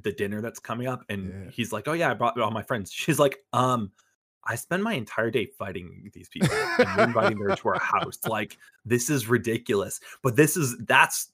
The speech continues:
Speaker 1: what really fascinates me, is like, okay, these, these folks that are, are, like, kind of breaking from the Senate. Uh, I was so excited. I was like, "Oh, this is great." Like, what are the dynamics of, like, a husband and wife that clearly one is, like,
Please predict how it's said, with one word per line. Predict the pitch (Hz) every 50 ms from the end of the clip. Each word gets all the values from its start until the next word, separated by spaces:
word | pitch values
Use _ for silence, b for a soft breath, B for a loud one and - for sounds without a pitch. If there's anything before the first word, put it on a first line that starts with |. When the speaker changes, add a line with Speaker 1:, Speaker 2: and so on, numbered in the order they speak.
| _
Speaker 1:
what | - - 147 120 123 117 - 139
really | 120 123 113 107
fascinates | 98 - - 104 101 107 - - 113 104 98 95 - 104
me, | 101 104 104 95 90 - _ _
is | 117 104 87 107
like, | 104 101 104
okay, | 110 110 - 113 101
these, | 95 101 - - -
these | 95 107 101 95 - - _ _
folks | - 107 104 101 -
that | - 104 98
are, | 95 98 98 98 98 - _
are, | 98 98 98 95
like, | 95 92 - _
kind | - 101 95
of | 95 85 -
breaking | _ 98 101 104 110 104 - 98 90 87 85
from | - - 104 95 95 95 98 95 95 95 - _ _ _ _ _ _ _ _ _ _
the | - 101
Senate. | - - 104 107 104 95 - _ b b b b b b
Uh, | - 104 98 - - _ _ _ _ _ _ -
I |
was | 131 120 -
so | - 127
excited. | 113 - - 123 117 110 90
I | 98
was | 104 98
like, | 101 117 -
"Oh, | 107
this | - 110 107 117
is | 104
great." | 87 - 95 110 113 - -
Like, | 110 104 - 120
what | 107 98
are | 101
the | 98 104
dynamics | 92 101 101 95 98 101 98 95 - -
of, | - 85 -
like, | 101 95 90 - b b b -
a | -
husband | - 135 107 95 110 104
and | 98 92
wife | 95 104 101 101 -
that | - 98 101 - b b b b b _ _
clearly | - 123 110 107 101 98 95
one | 92 98 98 98 98 98
is, | 98 95 90 95
like, | 98 98 98